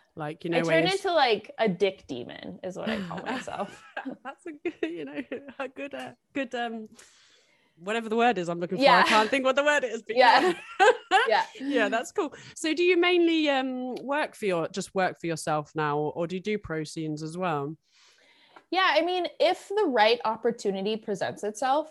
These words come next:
Speaker 2: I will work for, you know, a, a company if I think it will benefit me and I think it's a good project, I will. But, um, I primarily just shoot for myself. I shoot f-,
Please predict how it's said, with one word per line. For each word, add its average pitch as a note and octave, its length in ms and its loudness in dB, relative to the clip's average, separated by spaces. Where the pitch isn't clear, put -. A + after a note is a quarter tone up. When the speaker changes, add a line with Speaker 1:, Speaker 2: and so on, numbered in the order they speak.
Speaker 2:
I F#3 120 0
will F#3 220 -2
work D#3+ 340 -8
for, C#3+ 400 -6
you F3+ 140 -6
know, D#3 260 -8
a, D#3 200 -6
a F#3 80 -6
company F3+ 480 -6
if G3 160 -2
I E3 80 -6
think F3 240 -10
it E3 120 -8
will E3 120 -6
benefit D#3+ 440 -8
me D#3+ 300 -8
and D#3+ 100 -6
I D#3+ 80 -6
think E3 220 -10
it's D#3 160 -10
a E3 60 -6
good D3+ 420 -10
project, E3 720 -8
I G3 140 -2
will. F#3+ 560 -2
But, A3 320 4
um, G3 500 2
I G#3+ 80 2
primarily C#4 560 0
just A#3+ 180 -2
shoot G#3+ 180 -2
for A#3 80 -8
myself. A3 460 -6
I F#3+ 100 -2
shoot F#3+ 460 0
f-, - 120 -20